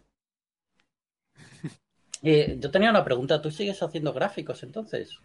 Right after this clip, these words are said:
¿O la empre-, la empresa hacéis gráficos? O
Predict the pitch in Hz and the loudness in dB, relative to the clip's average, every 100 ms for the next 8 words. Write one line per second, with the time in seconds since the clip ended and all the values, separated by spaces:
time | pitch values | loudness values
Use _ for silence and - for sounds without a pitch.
0 | - 98 95 101 104 113 107 - - 123 | -16 -12 -12 -12 -4 -4 -2 -8 -6 -4
1 | 117 143 151 147 139 123 - - - 123 | -2 -2 -6 -8 -8 -8 -6 -6 -6 -8
2 | 104 98 - - | -8 -10 -14 -20